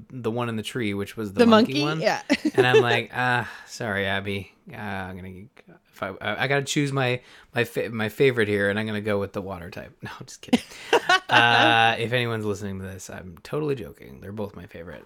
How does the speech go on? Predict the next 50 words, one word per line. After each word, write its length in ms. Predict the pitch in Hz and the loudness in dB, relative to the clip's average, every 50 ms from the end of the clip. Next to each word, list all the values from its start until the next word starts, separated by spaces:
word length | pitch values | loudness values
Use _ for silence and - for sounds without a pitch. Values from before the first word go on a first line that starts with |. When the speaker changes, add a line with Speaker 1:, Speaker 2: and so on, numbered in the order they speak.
| - 110 | -14 -10
Speaker 1:
and 260 | 120 123 131 131 135 | -8 -6 -6 -4 -4
that's, 540 | 139 139 139 135 - - - - - - 160 | -4 -4 -4 -6 -10 -14 -14 -12 -10 -8 -6
uh, 400 | 147 143 143 147 147 147 147 147 | -4 -2 0 0 0 0 -2 -2
that's 200 | 147 147 - - | -4 -6 -6 -4
all 80 | 170 165 | -6 -6
I'll 80 | 160 | -4
say. 100 | 160 160 - - - - - - - | -6 -6 -8 -10 -16 -20 -18 -6 2
Uh, 300 | - 147 151 147 147 147 | 4 6 8 8 8 6
but 240 | 143 147 151 156 160 | 4 2 -2 -2 -2
no, 300 | 160 185 190 170 135 123 | -2 0 2 2 4 4
I 100 | 120 123 | 2 2
think, 380 | 123 - 151 143 143 131 - 143 | 0 -2 -6 -6 -6 -4 -2 -2
uh, 300 | 131 127 123 123 123 - | 0 0 0 0 -2 -4
Scorbunny 680 | - - - - 147 143 135 131 113 110 113 110 110 | -6 -8 -4 -2 -2 -2 0 0 0 0 -2 -4 -4
was 120 | 110 107 | -6 -4
definitely 300 | 110 113 107 - 123 110 | -4 -4 -4 -4 -4 -4
the 80 | 107 104 | -4 -4
cutest, 340 | - - 135 117 107 104 - | -4 -4 -4 -4 -4 -4 -6
'cause 160 | - 123 - | -8 -8 -6
when 140 | 127 123 120 | -4 -4 -4
he 80 | 123 | -4
walks 420 | 123 117 127 139 143 139 - - 135 | -2 0 2 2 2 0 -2 -6 -6
around, 580 | 117 113 127 160 185 175 131 104 104 107 107 | -4 0 0 2 2 2 2 2 0 0 -2
he 100 | 110 113 | -2 -2
leaves, 280 | 117 120 123 123 120 120 | -2 -2 -2 -2 -2 -2
like, 160 | 120 113 107 | -4 -4 -4
little, 380 | 110 113 117 117 110 107 104 _ - - - - _ - | -4 -6 -4 -2 -4 -4 -6 _ -18 -20 -20 -20 _ -8
little 160 | 131 123 107 | -6 -6 -6
fire 480 | - - - - 117 110 113 123 143 147 | -6 -8 -6 -2 0 2 2 2 0 0
prints 640 | 143 - - 160 165 180 202 202 - - - - _ _ _ | -2 -2 -2 -2 -2 -2 -4 -8 -10 -12 -16 -16 _ _ _
a 80 | - - | -8 -6
little 180 | 170 - 262 254 | -2 2 4 6
Speaker 2:
Mm-hmm. 680 | 220 208 254 277 285 277 269 247 220 202 180 170 165 165 | 8 8 10 8 8 8 6 6 4 4 2 2 0 -2
Speaker 1:
bit, 80 | 156 | -2
and, 280 | 131 131 135 135 135 135 | -2 -2 -2 -2 0 0
uh, 360 | 139 135 139 139 135 131 135 - - _ _ _ _ _ _ _ - | 2 2 2 2 2 2 0 -2 -6 _ _ _ _ _ _ _ -10
I, 300 | 104 101 95 143 135 - _ | -8 -8 -8 -8 -12 -16 _
you 200 | - 156 147 135 | -12 -6 -4 -2
know, 160 | 131 127 127 | -2 -2 -2
he 220 | 127 120 123 151 147 | -4 -4 -6 -8 -8
seemed, 420 | - - 160 147 143 135 - - - | -8 -6 -6 -4 -4 -6 -6 -10 -14
he 100 | - 143 | -12 -12
seemed 240 | 139 - - 147 139 | -12 -10 -8 -8 -8
to 60 | 127 | -6
be 80 | 123 117 | -6 -8
the 80 | 113 110 | -8 -8
coolest. 340 | - - 135 123 113 - | -6 -4 -2 -2 -2 -2
Now, 140 | 139 135 131 | -2 -2 -2
mind 360 | 135 139 143 156 175 175 160 | 0 0 0 0 0 0 -2
you, 360 | 139 127 120 117 117 113 113 | -2 -2 -2 -2 -4 -6 -8